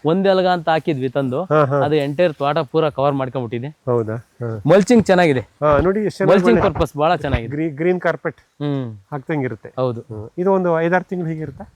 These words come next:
Speaker 1: ಇಲ್ಲ,
Speaker 2: ವರ್ಷ
Speaker 1: ಬೇಸಿಗೆ,
Speaker 2: ಪೂರ್ತಿ?
Speaker 1: ಬೇಸಿಗೆಯಲ್ಲೇ ಇರುತ್ತೆ.
Speaker 2: ವರ್ಷ ಪೂರ್ತಿನೂ ಇರುತ್ತೆ.
Speaker 1: ಬೆಳೀತಲ್ಲೇ ಇರುತ್ತೆ.
Speaker 2: ಈ ಮಳೆ ಬಂದಾಗ ಈ ತರ ಚೆನ್ನಾಗಿ
Speaker 1: ಹೌದು,
Speaker 2: ಬೆಳೆಯುತ್ತೆ.
Speaker 1: ಹೌದು. ಬೇಸಿಗೆಯಲ್ಲೂ ತುಂಬಾ ಚೆನ್ನಾಗಿರುತ್ತೆ.
Speaker 2: ಹಾ, ಹಾ, ಹಾ. So ನಿಮ್ಗೊಂಥರ ನೆಲಹಾಸು.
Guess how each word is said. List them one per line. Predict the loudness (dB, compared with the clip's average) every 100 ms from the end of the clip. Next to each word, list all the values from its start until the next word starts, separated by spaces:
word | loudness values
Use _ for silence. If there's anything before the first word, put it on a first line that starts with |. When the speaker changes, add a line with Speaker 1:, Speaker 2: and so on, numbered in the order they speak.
| -20 _ _ 0
Speaker 1:
ಇಲ್ಲ, | 2 4
Speaker 2:
ವರ್ಷ | 2 0 -4 2
Speaker 1:
ಬೇಸಿಗೆ, | 4 4 4
Speaker 2:
ಪೂರ್ತಿ? | 4
Speaker 1:
ಬೇಸಿಗೆಯಲ್ಲೇ | 4 6 6 8
ಇರುತ್ತೆ. | 6 2 -6
Speaker 2:
ವರ್ಷ | -6
ಪೂರ್ತಿನೂ | -2 -2 2 2
ಇರುತ್ತೆ. | 2
Speaker 1:
ಬೆಳೀತಲ್ಲೇ | 2 2 2
ಇರುತ್ತೆ. | 0 -8 -20 _ _ _ _ -2
Speaker 2:
ಈ |
ಮಳೆ | 2 2
ಬಂದಾಗ | 2 2 2 4 2
ಈ |
ತರ | 2 0
ಚೆನ್ನಾಗಿ | 2 2 2 2 0 0
Speaker 1:
ಹೌದು, | 0 2
Speaker 2:
ಬೆಳೆಯುತ್ತೆ. | 2 0 -2
Speaker 1:
ಹೌದು. | -2 -6 -10 -10
ಬೇಸಿಗೆಯಲ್ಲೂ | -4 -4 0 0
ತುಂಬಾ | 0 -4 -2
ಚೆನ್ನಾಗಿರುತ್ತೆ. | 0 2 0 -2 -8
Speaker 2:
ಹಾ, | 0 0
ಹಾ, | 0 -4
ಹಾ. | -6 -12 -14 _ _ _ _ _ -6
So | -2
ನಿಮ್ಗೊಂಥರ | 0 -2 -2 0 0 0 -4 -16 _ _ _ _ _ _ _
ನೆಲಹಾಸು. | -2 2 2 2 -2 -10